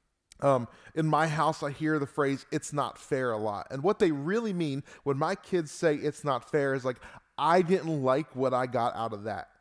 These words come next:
That deal wasn't good for me. Uh, it, it didn't work out. I didn't get the biggest piece of,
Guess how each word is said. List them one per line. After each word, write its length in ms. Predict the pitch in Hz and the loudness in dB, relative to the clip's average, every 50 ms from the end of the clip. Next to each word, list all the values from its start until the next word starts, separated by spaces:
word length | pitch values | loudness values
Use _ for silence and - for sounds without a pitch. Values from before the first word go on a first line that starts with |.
| _ _ _ _ _ _ - | _ _ _ _ _ _ -4
That 260 | 131 139 127 113 113 | -2 -2 -2 -4 -6
deal 320 | 117 160 170 180 180 175 160 | -4 0 2 2 2 2 4
wasn't 340 | 151 147 151 143 139 131 127 | 4 2 2 2 -4 -4 -4
good 180 | 127 123 120 | -4 -4 -4
for 120 | - 120 104 | -4 -6 -6
me. 180 | 98 95 - - _ _ _ _ _ _ _ _ - | -6 -8 -12 -16 _ _ _ _ _ _ _ _ -16
Uh, 340 | - - - 87 107 113 92 90 | -14 -12 -10 -8 -6 -6 -4 0
it, 280 | 131 139 143 143 143 | 2 2 4 4 4
it 120 | 151 147 - | 2 2 4
didn't 200 | 170 170 156 147 | 2 2 4 4
work 260 | 143 143 139 - 165 | 2 2 2 2 2
out. 380 | 160 160 160 156 156 156 139 - | 4 6 6 6 6 4 2 0
I 160 | - 127 139 139 | 0 0 0 0
didn't 160 | 143 139 127 | -2 -4 -4
get 160 | 135 139 - | -6 -6 -4
the 80 | 139 131 | -4 -2
biggest 380 | 123 131 117 127 131 - - _ _ _ _ - | -2 -2 -4 -4 -8 -8 -10 _ _ _ _ -10
piece 240 | - 139 131 - 135 | -8 -8 -8 -4 -4
of, 200 | 127 120 113 | -4 -4 -4